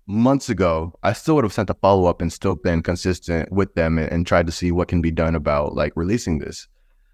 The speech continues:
So that's when I had, um, sent a follow-up email. Literally within an hour, I got a call from Disney's consumer products team. They're like, "Yo, we love this pitch.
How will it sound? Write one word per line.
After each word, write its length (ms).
So 180
that's 240
when 380
I 240
had, 500
um, 460
sent 220
a 20
follow-up 360
email. 440
Literally 300
within 240
an 60
hour, 300
I 100
got 140
a 40
call 440
from 280
Disney's 380
consumer 320
products 380
team. 380
They're 120
like, 200
"Yo, 160
we 100
love 260
this 140
pitch. 540